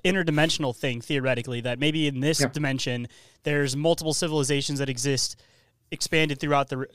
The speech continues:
Speaker 1: throughout the, um, the galaxy, but again, they're not able to interact or communicate with each other. So is it something coming interdimensional, or is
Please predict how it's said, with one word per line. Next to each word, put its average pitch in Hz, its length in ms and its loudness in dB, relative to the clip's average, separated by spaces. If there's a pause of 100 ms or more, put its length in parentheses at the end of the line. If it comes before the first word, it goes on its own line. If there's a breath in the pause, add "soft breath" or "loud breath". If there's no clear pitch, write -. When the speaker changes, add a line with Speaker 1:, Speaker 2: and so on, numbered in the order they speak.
(160)
Speaker 1:
throughout 160 400 0
the, 123 280 -4
um, 110 260 -4
the 123 100 -6
galaxy, 143 580 2 (320)
but 147 220 4
again, 151 240 2
they're 147 100 2
not 143 160 4
able 143 220 0
to 123 140 -6
interact 131 420 -2
or - 20 -14
communicate 135 500 -4
with 117 120 -8
each 120 160 -4
other. 117 180 -4
So 156 180 0
is 160 160 2
it 151 120 -4
something 165 320 0
coming 160 260 0
interdimensional, 151 720 -2
or 156 220 2
is 135 180 0